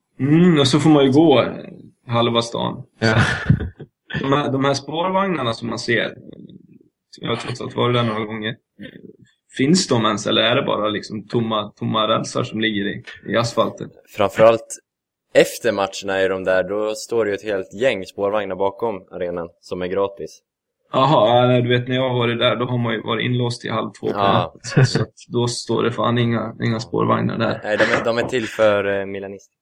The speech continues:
Speaker 1: Ja, jag kan förstå det.
Speaker 2: Men vi kan kanske sträcka oss till det att,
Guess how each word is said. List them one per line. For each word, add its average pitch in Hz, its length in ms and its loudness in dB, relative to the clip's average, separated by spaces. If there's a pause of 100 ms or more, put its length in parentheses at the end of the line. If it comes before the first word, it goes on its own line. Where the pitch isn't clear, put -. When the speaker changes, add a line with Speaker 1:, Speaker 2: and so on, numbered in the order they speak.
(420)
Speaker 1:
Ja, 98 260 4
jag 78 140 -2
kan - 120 -6
förstå - 340 -8
det. - 120 -8 (540)
Speaker 2:
Men 110 60 4
vi 117 100 4
kan 113 180 0
kanske 110 320 -2
sträcka 120 300 0
oss 92 120 -2
till 104 100 -4
det 98 180 0
att, - 180 -8